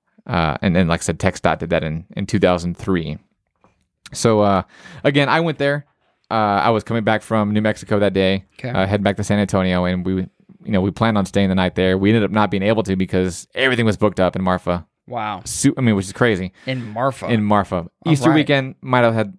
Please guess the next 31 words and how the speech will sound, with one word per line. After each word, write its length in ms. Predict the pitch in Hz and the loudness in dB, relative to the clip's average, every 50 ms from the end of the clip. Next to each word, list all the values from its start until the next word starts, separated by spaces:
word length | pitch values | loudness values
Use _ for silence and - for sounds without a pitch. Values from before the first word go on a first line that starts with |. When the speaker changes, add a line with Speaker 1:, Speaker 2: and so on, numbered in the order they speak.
| _ | _
Speaker 1:
something 220 | - - 131 127 117 | -4 -2 0 0 2
to 40 | |
do 100 | 107 113 | 2 2
with 100 | 110 110 | 4 4
it, 140 | 107 110 101 92 | 2 2 2 2
but 220 | 101 95 - _ _ _ _ _ _ - | 0 0 0 _ _ _ _ _ _ -12
still, 300 | - - - 120 98 85 | -4 0 2 2 2 0
Marfa. 420 | 82 87 104 104 95 - 104 101 - _ - - - - - | 0 0 0 0 0 -2 -6 -8 -8 _ -20 -20 -20 -20 -4
So 120 | - - 131 | 0 2 2
we 60 | 135 | 4
stayed 160 | 127 156 143 127 | 4 2 2 2
in 20 | 117 | 2
Alpine, 380 | - 120 117 113 - 104 98 95 | 2 2 0 0 0 -2 -4 -4
which 140 | 92 90 - | -4 -6 -6
is 140 | 92 85 92 | -6 -6 -6
a, 80 | 85 - _ - | -8 -8 _ -14
you 100 | - 123 | -8 -4
know, 80 | 107 92 | -2 -2
a 40 | 95 | -2
little 120 | 98 95 | -2 -2
further 420 | 90 - 98 95 92 92 90 87 - _ _ _ - | -2 0 0 0 2 0 -2 -4 -6 _ _ _ -4
towards 240 | - 101 95 87 | 0 0 0 2
San 100 | - 92 | 0 0
Antonio 280 | 92 85 - 90 92 87 | 0 0 0 -2 -2 -2
from 100 | 82 90 | -2 -2
there. 120 | 90 87 90 | -2 0 0
But 120 | 90 98 | 0 0
we 80 | 92 117 | 0 2
still 180 | - - 160 | 2 2 0
stopped 380 | 131 - - 139 127 127 - - - | 2 2 2 2 2 2 0 -6 -8
at, 280 | - 110 110 107 - | -4 -2 -2 -2 -4